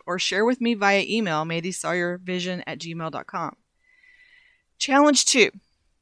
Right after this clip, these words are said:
Challenge two for you is to cultivate your creativity. That brings to mind to me a couple of Bible verses. Um, one part of Psalms, uh, one thirty-nine fourteen says,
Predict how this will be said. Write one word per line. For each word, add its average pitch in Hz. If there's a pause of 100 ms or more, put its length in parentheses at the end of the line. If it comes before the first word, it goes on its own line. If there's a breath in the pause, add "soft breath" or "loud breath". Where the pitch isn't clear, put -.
(520)
Challenge 285
two 302
for 285
you 262
is 226
to -
cultivate 226
your 214
creativity. 185 (960 soft breath)
That 226
brings 285
to 302
mind 226 (160)
to -
me 196
a 202
couple 196
of 196
Bible 175
verses. 165
Um, 170
one 185
part 196
of 170
Psalms, 185
uh, 170
one 180
thirty-nine 185
fourteen -
says, 170